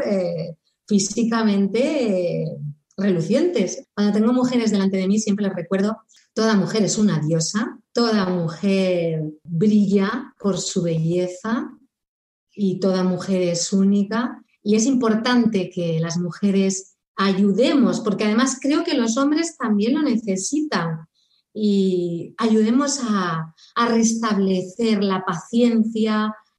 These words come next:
eh, la intuición, que son los otros chakras, el amor y la conciencia en el mundo. Y para eso, chicas, necesitamos también estar tranquilas.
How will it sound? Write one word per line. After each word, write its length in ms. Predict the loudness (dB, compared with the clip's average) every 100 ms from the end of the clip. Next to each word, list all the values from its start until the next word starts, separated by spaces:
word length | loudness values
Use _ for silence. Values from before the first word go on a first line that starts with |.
| _ _ -8
eh, 440 | -4 -2 -2 -2
la 120 | 0 2
intuición, 1080 | 2 2 -2 -4 -2 2 2 2 2 0
que 80 | -2
son 200 | -4 -2
los 140 | -2 -4
otros 280 | -8 -8
chakras, 640 | -8 -8 -6 -6 -6 -10 -14 _ _ _ _
el 200 | 0 2
amor 640 | 2 2 2 2 0 -4 -12
y 500 | -2 0 2 2 0 -2
la 160 | -4
conciencia 920 | -4 -4 -2 2 2 2 -2 -6 -8 -6
en 180 | -2 -2
el 120 | -2
mundo. 400 | 0 0 -2 -6 -12 _ -20 -20 -14 -4
Y 120 | 0
para 280 | 0 2 0
eso, 520 | 0 0 0 -2 -6 -16 -8
chicas, 500 | -2 -2 0 -2 0
necesitamos 680 | 0 0 -2 -2 0 -2 -2
también 340 | -4 -2 -2
estar 300 | -4 -8 -10
tranquilas. 640 | -6 -6 -4 -6 -8 -12